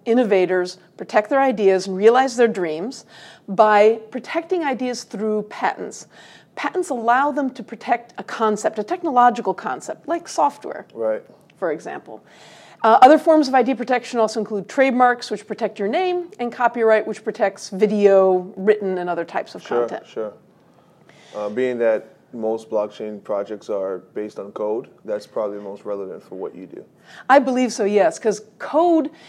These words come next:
Speaker 1: you can protect code strictly as code through copyright, but it's a very narrow type of protection.
Speaker 2: Okay.
Speaker 1: If someone takes your idea and they redo it,
Speaker 2: Right.
Speaker 1: then, you know, copyright's not gonna help you. You have to have a patent.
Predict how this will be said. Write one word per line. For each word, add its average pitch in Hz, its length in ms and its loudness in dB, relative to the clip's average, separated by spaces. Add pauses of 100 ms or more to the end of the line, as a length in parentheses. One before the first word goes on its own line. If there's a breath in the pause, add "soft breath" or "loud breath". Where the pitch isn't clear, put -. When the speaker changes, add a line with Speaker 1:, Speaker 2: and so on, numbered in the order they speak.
(120)
Speaker 1:
you 247 120 0
can 247 140 -4
protect 311 440 -6
code 277 440 0
strictly - 560 -6
as 233 240 2
code 214 320 -2
through 208 180 -8
copyright, 240 580 -2
but - 80 -4
it's - 120 -12
a 202 60 -6
very 214 220 0
narrow 202 360 0
type 202 280 -4
of 175 80 -12
protection. - 560 -8 (180 loud breath)
Speaker 2:
Okay. - 180 -6
Speaker 1:
If - 100 -4
someone 311 260 0
takes - 340 -6
your 294 80 0
idea 240 420 0
and 202 140 0
they 190 80 4
redo 202 640 -2
it, - 240 -12
Speaker 2:
Right. 107 320 -2 (240 loud breath)
Speaker 1:
then, 247 540 6
you 233 80 0
know, 214 180 4
copyright's 240 580 0
not 220 120 0
gonna 208 120 0
help 262 280 2
you. 262 80 2
You 214 120 -2
have 202 300 -4
to 226 60 -10
have 185 200 -4
a 165 60 -10
patent. - 440 -6